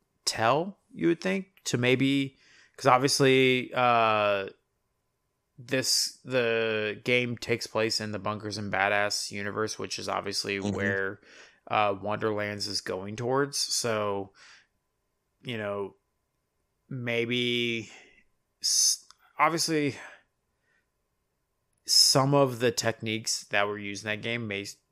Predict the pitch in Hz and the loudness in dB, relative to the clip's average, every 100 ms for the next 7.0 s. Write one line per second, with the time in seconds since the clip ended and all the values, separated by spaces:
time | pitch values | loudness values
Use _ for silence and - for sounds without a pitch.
0 | - 117 101 92 101 98 - 107 104 101 | -14 -10 -10 -4 -4 -4 -4 -4 -4 -4
1 | 95 95 98 95 131 95 - - _ _ | -8 -8 -8 -6 -4 -6 -8 -14 _ _
2 | _ _ 120 104 98 92 104 107 104 107 | _ _ -6 -4 -6 -8 -10 -6 -4 -4
3 | 92 87 90 - 92 117 - - - - | -6 -8 -8 -2 -2 -2 -6 -20 -20 -20
4 | - - - - 107 104 101 95 - _ | -20 -20 -12 -6 -4 -2 -4 -6 -12 _
5 | _ - 156 123 143 139 - 117 104 - | _ 0 2 2 0 0 2 4 2 2
6 | 131 123 156 123 127 113 104 98 95 | 0 2 -2 0 2 4 4 2 2